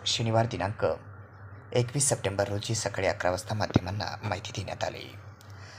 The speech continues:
रायगड जिल्ह्यातील तीनशे एक्क्याण्णव पोलीस पदांसाठी ऑगस्ट महिन्यामध्ये भरती प्रक्रिया सुरू होती.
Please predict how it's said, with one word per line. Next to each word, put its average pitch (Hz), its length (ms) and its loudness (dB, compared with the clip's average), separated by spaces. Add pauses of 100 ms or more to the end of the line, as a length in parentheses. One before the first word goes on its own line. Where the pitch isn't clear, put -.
(240)
रायगड 123 300 10
जिल्ह्यातील 135 480 4
तीनशे 110 260 4
एक्क्याण्णव 110 300 4
पोलीस 92 320 2
पदांसाठी 101 500 4
ऑगस्ट 87 380 4
महिन्यामध्ये 92 520 0 (180)
भरती 107 300 2
प्रक्रिया - 380 0
सुरू 85 220 -2
होती. 76 400 -6